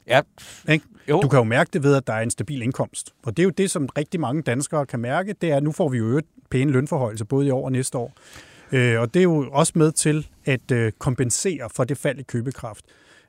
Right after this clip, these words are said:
Speaker 2: som vi havde sidste år, ikke? Og da vi gik ind i den her inf-, periode med inflation, danskerne har jo aldrig været mere velstående, end vi var på det tidspunkt.
Speaker 1: Mhm.
Speaker 2: Og det er jo, det er jo det s-, samlet set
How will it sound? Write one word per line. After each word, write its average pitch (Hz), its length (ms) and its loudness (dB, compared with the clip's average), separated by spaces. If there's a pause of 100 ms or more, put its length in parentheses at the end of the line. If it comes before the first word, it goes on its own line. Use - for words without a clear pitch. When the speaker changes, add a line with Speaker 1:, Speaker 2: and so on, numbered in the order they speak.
Speaker 2:
som 120 200 2
vi 113 100 -2
havde 113 160 0
sidste 196 280 0
år, 120 160 -8
ikke? 131 140 -8
Og 117 80 -4
da 135 80 4
vi 127 260 0 (520)
gik 143 140 -2
ind 220 140 2
i 196 40 -4
den 175 140 2
her 160 160 4
inf-, - 240 -8
periode 139 340 2
med 139 120 2
inflation, 143 480 -4 (380)
danskerne 170 340 4
har 151 60 0
jo 135 80 -2 (180)
aldrig 156 300 2
været 131 180 2
mere 135 200 2
velstående, 117 520 -4
end 101 100 -10
vi 98 100 -12
var 107 120 -6
på 120 120 -10
det 113 140 -12
tidspunkt. - 460 -14 (320)
Speaker 1:
Mhm. 101 180 -6
Speaker 2:
Og 131 60 2
det 104 80 0
er 180 60 4
jo, 160 180 4
det 135 140 -8
er 180 40 6
jo 190 80 4
det 180 260 0
s-, - 140 -6
samlet 156 400 4
set - 380 -2